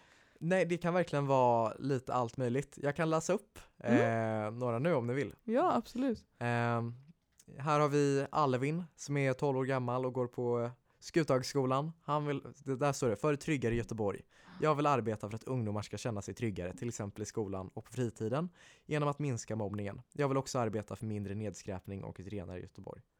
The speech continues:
Speaker 1: Ehm, och det är l-, lite det man behöver skriva, liksom.
Speaker 2: Mm.
Speaker 1: Vad är det man brinner för? Det är,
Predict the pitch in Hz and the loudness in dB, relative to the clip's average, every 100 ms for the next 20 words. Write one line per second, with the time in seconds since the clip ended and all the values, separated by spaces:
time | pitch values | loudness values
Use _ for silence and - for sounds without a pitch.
0 | _ - - - _ _ - 110 110 107 | _ -20 -20 -20 _ _ -12 -8 -4 -4
1 | 107 104 101 - _ _ 143 156 156 76 | -4 -4 -8 -12 _ _ -2 0 -2 -4
2 | 80 - - - - 160 - 165 160 143 | -16 -20 -20 -20 -16 -14 -4 -2 -2 0
3 | 131 127 135 143 _ _ 143 131 117 113 | 0 -2 -10 -20 _ _ -4 -2 -2 -4
4 | 113 135 113 135 123 - - - 254 240 | -4 -2 0 0 -2 -6 -12 -2 2 2
5 | 208 - _ _ - 143 139 127 123 123 | 0 -8 _ _ -4 0 2 0 0 -2
6 | 110 101 101 - 120 127 _ - - - | -4 -6 -6 -6 -8 -8 _ -20 -20 -20
7 | _ - 131 135 135 131 127 123 123 | _ -6 0 2 4 4 2 0 -2